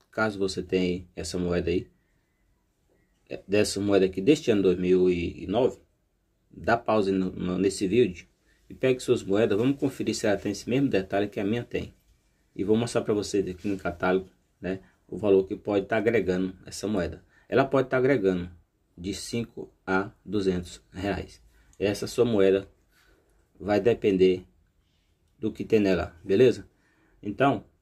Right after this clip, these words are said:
é, só quero dizer que essa moeda aqui, dois mil e nove, elas foram cunhadas bastante moeda, viu, pessoal?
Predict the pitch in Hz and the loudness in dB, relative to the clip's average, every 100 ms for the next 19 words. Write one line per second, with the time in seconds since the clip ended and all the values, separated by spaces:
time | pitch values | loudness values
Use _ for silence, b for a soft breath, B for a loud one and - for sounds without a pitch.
0 | _ _ _ _ _ _ _ _ _ - | _ _ _ _ _ _ _ _ _ -4
1 | 98 95 92 90 - - 117 131 123 113 | 2 4 4 0 -2 -4 0 4 4 4
2 | 110 104 107 101 98 92 - 101 90 92 | -2 -4 -4 0 0 0 -4 -6 -2 0
3 | 95 95 95 98 107 95 _ _ _ _ | 0 0 -2 0 0 -2 _ _ _ _
4 | _ - 95 101 - 107 104 92 - 95 | _ -10 -4 -4 -2 0 2 2 0 -2
5 | 92 87 90 90 104 101 117 113 87 87 | 0 0 -2 -4 -8 -6 -2 0 0 0
6 | 101 - 98 90 85 | -2 0 -6 -6 -10